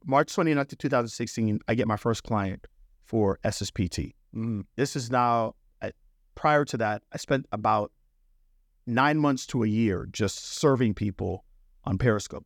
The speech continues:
Speaker 1: Anybody that wanted to show up live,
Speaker 2: Mm-hmm.
Speaker 1: I would basically do live streams. I would answer questions, this, that, da, da, da, da, da. And then a re-, a guy reached out to me and said, "Man, I would love for you to be my mentor."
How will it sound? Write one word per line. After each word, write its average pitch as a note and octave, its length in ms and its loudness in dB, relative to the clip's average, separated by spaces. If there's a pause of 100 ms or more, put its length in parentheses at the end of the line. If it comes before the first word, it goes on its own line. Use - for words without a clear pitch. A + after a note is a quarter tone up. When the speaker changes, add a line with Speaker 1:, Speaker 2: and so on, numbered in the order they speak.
Speaker 1:
Anybody C#3+ 440 2
that C3 180 2
wanted A#2+ 200 0
to A2+ 60 -2
show A#2+ 200 -4
up - 100 -6
live, A2 440 -2 (260)
Speaker 2:
Mm-hmm. A2 280 -4
Speaker 1:
I A2 120 4
would A2 140 0
basically G#2 680 -4 (500)
do A2+ 200 2
live G#2+ 280 2
streams. G#2 600 -2 (180)
I G#2 100 0
would G2+ 180 0 (420)
answer A2+ 280 0
questions, G#2+ 840 -2 (340)
this, G#2 240 0
that, G2+ 300 0
da, G2+ 140 0
da, G2 100 -2
da, F#2 140 -4
da, F#2 100 -4
da. A#2+ 240 2 (420)
And G#2+ 160 -2
then G#2+ 140 0
a G2+ 60 -2
re-, G#2+ 240 -4
a A2 80 -2
guy A#2+ 180 4
reached A2+ 260 0
out G#2+ 160 2
to A2+ 100 -4
me G#2+ 80 0
and G2 60 -6
said, G2 180 -4
"Man, G#2 340 0
I A2+ 80 2
would G#2+ 120 2
love A2+ 240 4
for - 160 -6
you G#2 200 0
to G2 80 -2
be G2 120 0
my F#2 160 0
mentor." A2+ 480 -2